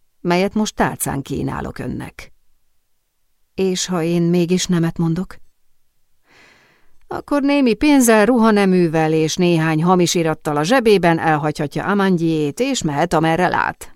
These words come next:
Bár nálam jobban senki sem tudja, hogy önnek nincs hova mennie,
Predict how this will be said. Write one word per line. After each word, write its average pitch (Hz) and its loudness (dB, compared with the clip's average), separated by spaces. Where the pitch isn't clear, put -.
Bár 175 4
nálam 202 2
jobban 151 -2
senki 233 -2
sem 139 -6
tudja, 131 -8
hogy 143 -6
önnek 165 0
nincs 233 4
hova 143 -6
mennie, 139 -6